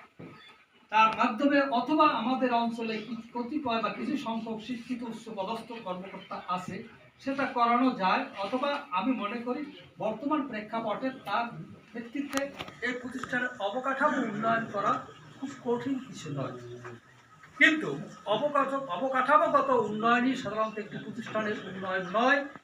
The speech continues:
এর সাথে আনুষঙ্গিক আরও কিছু কিছু বিষয় আছে। ঘরটাকে খুব সুন্দরভাবে সাজালাম, তার ভিতরের যে আসবাবপত্র এলোমেলো এবং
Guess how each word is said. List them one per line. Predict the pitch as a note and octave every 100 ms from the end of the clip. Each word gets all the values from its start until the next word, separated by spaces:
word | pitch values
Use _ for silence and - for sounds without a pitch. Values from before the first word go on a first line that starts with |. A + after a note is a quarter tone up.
| _
এর | - D4+
সাথে | - C4 B3+ B3 -
আনুষঙ্গিক | G3 C4 - A3+ A3 A3+ -
আরও | - A#3 A#3
কিছু | - - F#3+
কিছু | - - F3 E3+
বিষয় | - D#3+ -
আছে। | - - - - _ - - - A2+ - - - -
ঘরটাকে | D3+ A#3 A#3+ A#3 D4+ - -
খুব | A#3
সুন্দরভাবে | - G#3+ G#3+ C4+ D#4 D4 C4
সাজালাম, | G#3 G#3 A#3 G#3+ -
তার | G3+ -
ভিতরের | - B3 B3 A#3 - - - _ _ _ - D3+
যে | F#3
আসবাবপত্র | F#3 G#3 D4 C#4+ B3 G#3 A3
এলোমেলো | F#3+ A3+ A3+ A3 F3 - _ _ - - _ -
এবং | G3 A3+ A#3+ G#3